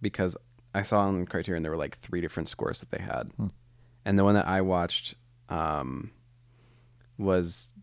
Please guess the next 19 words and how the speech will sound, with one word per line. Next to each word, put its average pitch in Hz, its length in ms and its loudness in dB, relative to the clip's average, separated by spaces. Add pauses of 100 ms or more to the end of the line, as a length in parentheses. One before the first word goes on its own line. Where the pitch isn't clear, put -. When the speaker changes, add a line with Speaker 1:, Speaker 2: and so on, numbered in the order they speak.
(280)
Speaker 1:
Voices 110 640 -2
of 90 160 -2 (560)
Light. 95 600 0
It, 85 180 -8 (200)
uh, 95 180 -12 (100)
Speaker 2:
Yeah. 95 260 -2 (600)
Speaker 1:
it 98 120 4
was 92 140 4
just, 95 160 0
like, 85 160 2
the, 87 280 2
the - 120 0
main 82 200 2
Speaker 2:
Something 80 60 -2
like - 80 -2
Speaker 1:
version - 200 -2
Speaker 2:
that. - 60 -2
Speaker 1:
on - 140 -2
there. - 300 -4